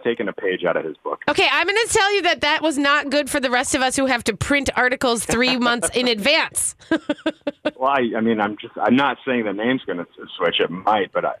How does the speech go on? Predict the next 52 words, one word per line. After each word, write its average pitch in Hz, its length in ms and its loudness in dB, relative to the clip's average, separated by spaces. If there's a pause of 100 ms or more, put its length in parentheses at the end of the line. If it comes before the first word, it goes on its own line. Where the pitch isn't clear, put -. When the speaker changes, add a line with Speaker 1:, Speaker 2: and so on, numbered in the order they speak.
Speaker 1:
at 90 100 -6
the 85 60 -4
same 95 260 0
time, 85 220 -2 (480)
the, 143 220 2
the 135 80 -2
concept 135 520 -4
is 90 140 -12
relatively 90 560 -4
the 82 120 -14 (120)
same. 73 300 -8
You 76 60 -6
know, 73 80 -6
I'm, 82 360 0
I've 98 140 0
been 101 100 0
cooking 95 320 -2
Mexican 85 420 -4
food 87 180 -2
in 80 100 -4
town 82 320 2 (100)
for, 78 320 0 (460)
I, 110 160 0 (1160)
seriously, 156 380 2
for 127 100 -4
the 113 60 -2 (100)
last 92 360 0
five 80 220 0
years, 78 300 -4
and, 76 220 -6 (460)
and 92 300 2
I, 107 200 2
if 98 180 -2
you 104 120 4
know 104 240 2
me 101 160 0
and 90 100 -2
you 82 120 -6
follow 90 240 2
my 85 160 -2
Instagram, 80 720 -4
like, 76 160 -4 (140)
that's, 82 200 0 (340)
that's 160 280 0
Speaker 2:
Yes. - 20 -4
Speaker 1:
where 90 120 2
my 82 140 0
heart's 71 320 -2
at. 71 320 0
So. 214 100 -2
Speaker 2:
It's 151 220 0
true. - 240 -2